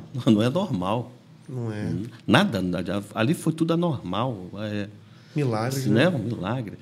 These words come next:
Speaker 1: Você imagina ali o susto e, de repente, após aquele susto, a notícia de que o rei tão esperado dos judeus estava nascendo ali pertinho deles. Pensa no privilégio.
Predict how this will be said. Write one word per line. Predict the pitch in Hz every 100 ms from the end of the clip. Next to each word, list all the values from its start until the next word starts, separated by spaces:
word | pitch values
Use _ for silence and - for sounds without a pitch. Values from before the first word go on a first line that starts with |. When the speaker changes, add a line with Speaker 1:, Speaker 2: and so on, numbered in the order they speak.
| -
Speaker 1:
Você | -
imagina | 156 147 107 - 135
ali | 98 160 175 - - - - - - - - 123
o | 120
susto | - - 233 240 - 208 -
e, | 160
de | 120 180
repente, | 196 131 135 131 120
após | 120 151 165
aquele | 147 143 127
susto, | - - 147 170 - 175 165 - - - - -
a | 113
notícia | 98 - - 131 - 107
de | 95
que | - -
o | 175
rei | 120 - 110 107 107 85 - - -
tão | 180 208
esperado | 196 - - 165 107 107 104 92 95 - - - - - - - - - -
dos | 113 131
judeus | 123 82 87 82 82 - -
estava | 98 101 104
nascendo | 107 110 - - 87 95 95 -
ali | 165 120 147
pertinho | - 165 165 - 170
deles. | 101 110 - - - - - - - -
Pensa | 160 160 220
no | 196
privilégio. | 180 165 131 90 80